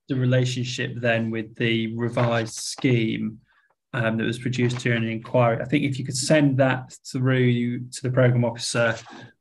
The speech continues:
and we'll get that plan added, um, as a, um,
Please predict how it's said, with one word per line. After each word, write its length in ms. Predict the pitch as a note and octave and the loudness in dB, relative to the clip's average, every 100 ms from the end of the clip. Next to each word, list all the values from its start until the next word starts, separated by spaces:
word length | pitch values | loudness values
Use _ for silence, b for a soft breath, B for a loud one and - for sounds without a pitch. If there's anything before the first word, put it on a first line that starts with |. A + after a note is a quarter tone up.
| _ | _
and 340 | A#2 A2+ A2+ A2+ | 2 2 2 -2
we'll 280 | B2 B2 A#2+ | -2 -2 -2
get 320 | B2 A#2+ - | -2 -2 -2
that 280 | B2+ - - | -4 -4 -6
plan 580 | - A#2+ A2+ A2+ A#2 A#2+ | -2 0 0 -2 -6 -6
added, 500 | B2+ A#2+ A#2+ A2+ A2 - b b b b _ | -2 0 2 0 0 -6 b b b b _
um, 440 | - A2+ A2+ A#2 B2+ | -2 0 0 -2 -2
as 180 | C3 A#2+ | 0 2
a, 460 | A2+ A2+ A2+ A2+ A2+ - | 2 2 0 -2 -6 -8
um, 480 | A#2+ A2+ A2 A2+ G#2+ | -4 -2 -2 -6 -8